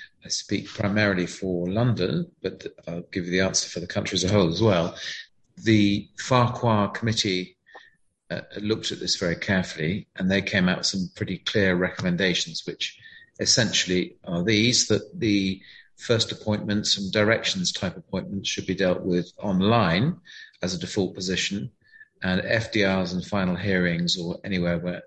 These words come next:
someone's giving evidence should be dealt with, um, an, on an attended basis as a default position.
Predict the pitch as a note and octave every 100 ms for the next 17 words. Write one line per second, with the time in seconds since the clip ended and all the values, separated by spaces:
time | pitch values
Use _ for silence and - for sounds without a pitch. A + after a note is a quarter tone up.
0 | - - F2 D#2+ F#2 E2+ F#2 F2+ D#2 F2
1 | - - F2 F#2 E2+ E2+ F2+ F2 - _
2 | - - - _ _ - D#2+ D#2+ - F#2
3 | F2+ - F2+ E2+ E2+ C#3 B2+ G2 D#2+ -
4 | D#2+ - F#2 - - F#2+ F#2+ - F#2 -
5 | F2+ F#2+ F#2+ -